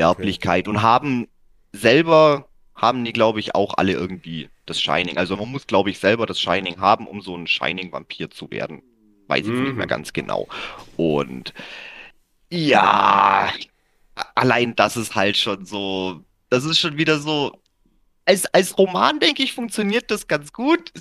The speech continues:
Speaker 2: Stephen King ist ja jetzt nicht gerade da, ich, ich sag jetzt mal so der, äh,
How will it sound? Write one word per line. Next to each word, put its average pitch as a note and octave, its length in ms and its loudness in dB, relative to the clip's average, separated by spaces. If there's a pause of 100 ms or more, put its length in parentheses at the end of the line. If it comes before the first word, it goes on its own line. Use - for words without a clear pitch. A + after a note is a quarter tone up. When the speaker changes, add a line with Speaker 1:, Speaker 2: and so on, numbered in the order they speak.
Speaker 2:
Stephen F#3+ 280 -6
King F#3+ 220 -4
ist F3+ 120 -4
ja D#3+ 60 4
jetzt D#3 180 -2
nicht E3+ 180 -8
gerade C#3 340 0
da, C3 300 2
ich, - 260 -8
ich - 140 -20
sag A#2 80 0
jetzt B2 180 -4
mal A2+ 160 0
so A2+ 120 -8
der, G2+ 500 0 (380)
äh, G#2 260 0